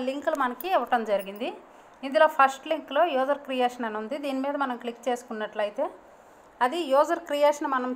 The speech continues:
చేసుకొని ఫస్ట్ లాగిన్ క్రెడెన్షియల్స్ క్రియేట్ చేసుకున్న తర్వాత ఆ లాగిన్‌తో మనము ఫొటోస్ అనేవి అప్‌లోడ్ చేయడం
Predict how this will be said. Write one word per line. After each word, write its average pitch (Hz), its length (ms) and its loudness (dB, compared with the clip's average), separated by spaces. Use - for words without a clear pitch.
చేసుకొని 262 440 -2
ఫస్ట్ 254 320 0
లాగిన్ 262 360 6
క్రెడెన్షియల్స్ 254 680 -2
క్రియేట్ 247 380 -2
చేసుకున్న 233 340 -6
తర్వాత 240 340 0
ఆ - 20 4
లాగిన్‌తో 247 420 2
మనము 277 240 -2
ఫొటోస్ 294 400 6
అనేవి 285 340 -2
అప్‌లోడ్ 254 340 0
చేయడం 233 240 -2